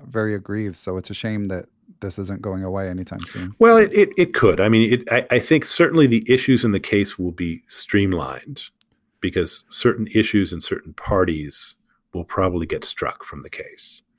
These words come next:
Speaker 1: Right.
Speaker 2: Um, and
Speaker 1: So
Speaker 2: then the
Speaker 1: Hikaru
Speaker 2: remaining claims.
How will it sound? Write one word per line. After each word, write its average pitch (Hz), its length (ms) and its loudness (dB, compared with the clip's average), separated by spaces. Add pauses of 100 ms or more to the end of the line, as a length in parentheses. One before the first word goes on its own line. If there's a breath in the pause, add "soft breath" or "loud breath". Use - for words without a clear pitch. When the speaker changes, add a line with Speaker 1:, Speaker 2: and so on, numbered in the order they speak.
(260 soft breath)
Speaker 1:
Right. 101 300 -4 (140)
Speaker 2:
Um, 98 560 2 (200)
and 107 160 2
Speaker 1:
So 110 80 4
Speaker 2:
then 113 420 6
the 120 140 -4
Speaker 1:
Hikaru 113 280 4
Speaker 2:
remaining 135 520 4
claims. 110 920 2